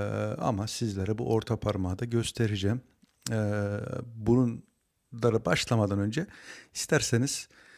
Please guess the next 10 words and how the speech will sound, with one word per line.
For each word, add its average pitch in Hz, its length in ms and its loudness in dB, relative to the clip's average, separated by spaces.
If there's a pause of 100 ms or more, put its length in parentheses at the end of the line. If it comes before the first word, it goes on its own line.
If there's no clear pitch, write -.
(240)
e, 107 200 0
daha 110 260 2
önce 123 200 2
hiç 127 180 -2
yapmadığımız, 117 640 0
artık 107 540 -4
yapmaya 113 500 -2
başlayacağımız 110 680 -2
bir 104 80 -2
şeyden, 113 460 0